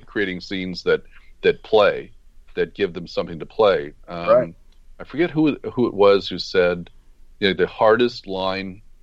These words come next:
Speaker 1: for an actor to say is, um, "Tennis, anyone?"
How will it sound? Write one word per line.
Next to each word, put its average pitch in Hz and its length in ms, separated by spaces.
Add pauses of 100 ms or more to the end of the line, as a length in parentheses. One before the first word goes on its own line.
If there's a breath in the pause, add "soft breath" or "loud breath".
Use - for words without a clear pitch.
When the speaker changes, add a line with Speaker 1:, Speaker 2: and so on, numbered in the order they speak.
(520)
Speaker 1:
for 95 100
an 85 80
actor 98 340
to 87 120
say 87 560 (580)
is, 87 640
um, 85 500 (260)
"Tennis, 110 340
anyone?" 69 440